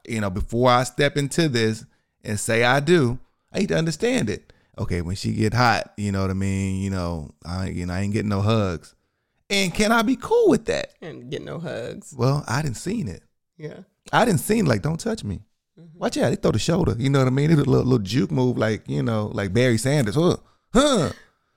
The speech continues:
Speaker 1: huh. <laughs> You know what I mean?
Speaker 2: <laughs>
Speaker 1: They do the juke move. Like, I just, I said, "Hold on, what is that?" Like, I can't even, like, put my hand on your shoulder. Mm-mm.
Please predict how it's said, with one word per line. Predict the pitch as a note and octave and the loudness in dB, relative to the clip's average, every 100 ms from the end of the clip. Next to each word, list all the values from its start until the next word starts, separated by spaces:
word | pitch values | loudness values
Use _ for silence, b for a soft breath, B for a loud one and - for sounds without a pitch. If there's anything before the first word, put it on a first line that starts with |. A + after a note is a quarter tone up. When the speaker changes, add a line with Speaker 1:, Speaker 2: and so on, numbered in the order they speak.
| _ _ - | _ _ 2
Speaker 1:
huh. | D4+ D4 A3+ D#3 A#2 | 4 6 6 4 2
<laughs> | - | 4
You | E3 F#3+ | 6 6
know | - | 6
what | G#3+ E3+ | 4 4
I | |
mean? | G#3+ G3 A3 C4+ - | 2 2 0 -6 -10
Speaker 2:
<laughs> | - | 0
Speaker 1:
They | G3 F#3 | 2 4
do | G3 | 4
the | D#3+ | 4
juke | B2 A#3 G#3 | 4 4 6
move. | G#3+ F#3+ | 6 6
Like, | F3+ F3+ | 4 2
I | A#3 | -2
just, | - | 0
I | G#3+ | 0
said, | - D3+ | 2 2
"Hold | G3 - | 2 0
on, | G3+ | 0
what | C#3+ - | 0 -4
is | G3+ | -6
that?" | - - - - _ _ _ _ _ | -6 -6 -8 -12 _ _ _ _ _
Like, | D#3+ D3 | -8 -6
I | - | -4
can't | C#4+ | -4
even, | D4+ C4+ - - | -4 -4 -4 -6
like, | - - - _ | -6 -6 -8 _
put | A#3 | -2
my | G#3+ D#3 | 0 2
hand | F3 C4+ | 2 0
on | E4+ | -4
your | E4+ | -6
shoulder. | G4 G4 - | -4 -4 -4
Mm-mm. | - A3+ A#2+ | -4 -2 -2